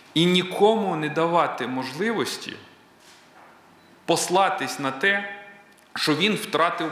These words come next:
папері. Хай шукає. А якщо не найде, то я думаю, що ми будемо просити Міністерство внутрішніх справ України разом з Службою безпеки і прокуратурою допомогти відповідному чиновнику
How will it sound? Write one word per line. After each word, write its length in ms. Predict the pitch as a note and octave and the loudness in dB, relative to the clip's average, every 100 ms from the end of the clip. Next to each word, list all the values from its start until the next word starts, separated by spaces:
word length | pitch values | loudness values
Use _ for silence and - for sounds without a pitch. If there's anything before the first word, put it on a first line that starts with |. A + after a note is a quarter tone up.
| - | -6
папері. 460 | D3 B2 F#2 F2 - - - - - - - - - | -6 0 0 0 -6 -16 -20 -20 -20 -20 -20 -20 -14
Хай 160 | - E3+ | -6 -4
шукає. 480 | - - F#2+ E2+ - - - - - _ _ _ _ _ _ - - | -4 -2 -2 -2 -8 -16 -20 -20 -20 _ _ _ _ _ _ -20 -4
А 80 | C3+ | -2
якщо 600 | C#3+ - G3+ F#3+ F#3 - - - | 0 2 4 4 2 -8 -12 -8
не 320 | E3 F3 F#3+ | -4 0 2
найде, 720 | G3 F#3+ F#3 G#3+ G3+ F#3 - - - - | 2 0 2 2 2 -2 -10 -16 -20 -12
то 80 | - | -4
я 100 | E3+ | -2
думаю, 260 | F#3 F#3 E3 | 0 -2 -2
що 140 | - | -2
ми 80 | F3 | -2
будемо 260 | D#3+ E3+ E3 | -2 -4 -4
просити 420 | D#3+ - D#3+ D#3 | -4 0 0 0
Міністерство 640 | E3 E3 E3 D#3 D3 D3+ | -2 -2 0 -2 -2 -4
внутрішніх 560 | D#3 D#3+ D3+ C3+ D#3 D3 | -4 -4 -4 -8 -8 -6
справ 500 | - G3+ G3+ - A#2 | 2 2 2 -4 -10
України 540 | - A#2+ G#2+ G2 F#2 - - - | -4 -2 -2 -4 -6 -12 -18 -4
разом 340 | C#3 D3+ E3 | -2 -2 -6
з 100 | - | -6
Службою 360 | F3+ D#3 D3+ D3+ | -2 -2 0 -2
безпеки 480 | D3+ - D#3+ - D#3 | -2 -2 -2 -2 -8
і 40 | |
прокуратурою 720 | - E3 E3+ E3+ F3 G3+ C#3 | -6 -8 -4 -4 -4 -2 0
допомогти 680 | A#2 E3+ G#3+ G3 - - B2+ | 0 0 2 2 0 0 -2
відповідному 640 | A#2 - C3 C#3 C3 C3 | -2 -6 -6 -6 -4 -4
чиновнику 600 | C3+ E3+ G3 C#3 B2 - | -4 -4 -2 -2 -6 -8